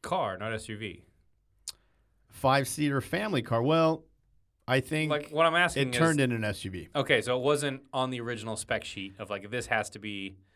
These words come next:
Speaker 1: a tall vehicle. This was just, "We need a family vehicle. Figure out what that means."
Speaker 2: I think it needed to be off-road capable.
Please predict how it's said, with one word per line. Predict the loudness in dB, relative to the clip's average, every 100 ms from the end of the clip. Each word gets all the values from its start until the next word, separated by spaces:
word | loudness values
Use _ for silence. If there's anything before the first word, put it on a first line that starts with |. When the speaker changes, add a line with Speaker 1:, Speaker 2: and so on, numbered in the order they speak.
| _ _ _ _ -16
Speaker 1:
a |
tall | -10 -2 -2 -2 -6 -10
vehicle. | -10 -6 -6 -8 -10
This | -10 -10
was | -12
just, | -12 -14
"We | -12
need | -10 -10 -12 -14
a | -18
family | -10 -8 -8 -10 -12
vehicle. | -12 -10 -10 -10 -10 -10 _ _ _
Figure | -8 -6
out | -6
what | -6
that | -10 -8
means." | -8 -10 -12 -6
Speaker 2:
I | -2 -2
think | 0 -2 0
it | -2
needed | 0 2 2 0
to | -2
be | -2 2 2 2 0 -4 -4
off-road | 0 0 0 -2 -2 -4
capable. | -8 -8 -10 -16